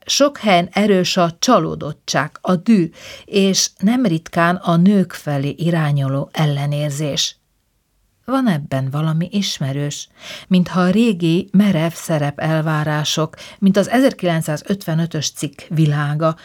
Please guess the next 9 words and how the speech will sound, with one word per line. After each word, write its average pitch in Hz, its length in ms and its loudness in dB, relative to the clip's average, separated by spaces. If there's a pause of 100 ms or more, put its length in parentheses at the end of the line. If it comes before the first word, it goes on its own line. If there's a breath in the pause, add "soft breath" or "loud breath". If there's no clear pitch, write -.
(180 loud breath)
és - 180 0
a 196 80 2
mai 226 340 2
bizonytalanság 196 920 0
között 156 600 -4
húzódna 165 640 0
egy 156 160 -2
láthatatlan 143 840 -4
szál. 135 500 -4